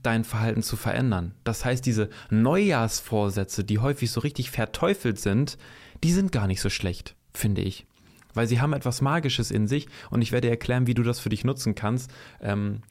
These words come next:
um wirklich einen Startschuss hinzulegen, der dir vielleicht nicht gelungen wäre, ohne Neujahr oder ohne deinen Geburtstag oder ohne ein anderes Event, was dir viel bedeutet. Lass uns also bitte jetzt darüber sprechen,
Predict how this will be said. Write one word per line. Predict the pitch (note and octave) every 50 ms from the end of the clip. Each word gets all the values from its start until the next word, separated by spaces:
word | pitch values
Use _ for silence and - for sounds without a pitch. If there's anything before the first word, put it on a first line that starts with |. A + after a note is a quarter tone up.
| - _ -
um | - A#2+ A2 G2 A2
wirklich | C#3+ E3+ E3+ - B2+ C#3 C#3 C3+ - -
einen | - A2+ A#2+
Startschuss | - - - A#2 C3 B2+ - - G#2 - - - - - -
hinzulegen, | - B2+ B2+ A#2 - A2+ G#2 G2+ G2+ G#2+ A#2 C3 B2+ - - - - -
der | - A2
dir | A2+ A#2+ A2+
vielleicht | - - A2 A2 -
nicht | A#2+ A2+ -
gelungen | A#2 A2 A2 A2+ A#2 A2
wäre, | F#2+ G2+ G#2 G2 A2 A2 G#2+ - - - - - - _ _ -
ohne | - B2 A#2+ A#2+ A#2+ B2 B2 A#2 G#2
Neujahr | F#2+ F#2+ F#2 G2 G2+ G2 G2 F#2+ -
oder | G2 F#2+ F2+ - -
ohne | A2 A#2 A#2 A2+ A2 A2 A2+ A#2
deinen | - G2 F#2+ F#2+
Geburtstag | F#2+ F#2 G2 F#2+ F#2+ - - F#2+ F#2+ -
oder | F#2 F#2+ G2 F#2 F#2 - - - -
ohne | - A2+ A2+ A2 G2
ein | F#2+ -
anderes | - G2+ G2+ G2+ G2 G2 -
Event, | G2 F#2+ G2 F#2 F#2+ F2+
was | - G2 -
dir | - F#2
viel | - - G2+
bedeutet. | F#2+ G2 - F#2+ F2 - - - - - - _ _ _ _ _ _ _ _ - - -
Lass | A#2+ B2+ B2 -
uns | C#3+ B2+
also | A#2+ A#2 A#2+
bitte | A2 A2+ - D3
jetzt | C#3+ C3+ B2+ - -
darüber | A2+ A2 A2+ G#2 G#2+
sprechen, | - - - B2 C3 - D3 C#3